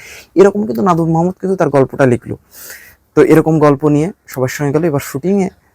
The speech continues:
গেল যখন, সিনেমাটার নাম জিন্দা লাশ। তো গল্পে এরকম দেখানো যাবে যে, আহ, সালমান শাহ সে তার অনৈতিক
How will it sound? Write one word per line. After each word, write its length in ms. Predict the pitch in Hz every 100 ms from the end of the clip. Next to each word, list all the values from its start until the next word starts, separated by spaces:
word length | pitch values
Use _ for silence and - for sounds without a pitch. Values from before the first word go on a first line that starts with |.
| _ - -
গেল 180 | 135 135
যখন, 220 | 131 165
সিনেমাটার 440 | 208 147 147 160 165
নাম 160 | 165
জিন্দা 340 | 127 143 143 127
লাশ। 240 | 123 -
তো 80 | 127
গল্পে 280 | 127 127 170
এরকম 260 | 156 160
দেখানো 280 | 151 151 202
যাবে 200 | 220 160
যে, 120 | 131
আহ, 640 | 139 _ - _ _ - -
সালমান 440 | - 135 139 156
শাহ 260 | 143 139 175 _ _ _
সে 180 | - 151
তার 180 | - 147 -
অনৈতিক 420 | 175 180 180